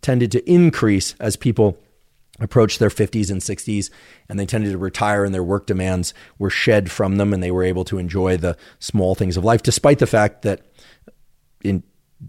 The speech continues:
general, I would say almost always, people's health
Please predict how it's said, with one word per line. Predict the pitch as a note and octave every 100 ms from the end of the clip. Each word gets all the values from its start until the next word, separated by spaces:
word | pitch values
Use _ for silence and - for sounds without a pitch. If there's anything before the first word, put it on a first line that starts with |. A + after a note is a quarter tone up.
| -
general, | A#2 A2+ F2 F#2
I |
would | F#2
say | - E2+
almost | D#2+ G#2+ F#2+ -
always, | A2+ A2+ F#2+ F#2+
people's | A#2 G2+ F#2+
health | - G#2+ G2+